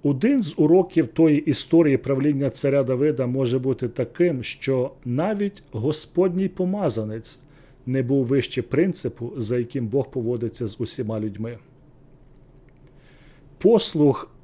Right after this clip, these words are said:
виявленій волі Бога приносить благословення людині та робить її благословенням для інших. Однак непослух приносить гіркі наслідки.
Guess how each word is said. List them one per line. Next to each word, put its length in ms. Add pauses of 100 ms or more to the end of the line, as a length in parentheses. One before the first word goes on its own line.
виявленій 800
волі 340
Бога 580
приносить 520
благословення 760
людині 500 (880)
та 120
робить 460
її 640 (100)
благословенням 680
для 100
інших. 600 (1080)
Однак 380
непослух 720 (120)
приносить 480
гіркі 340
наслідки. 680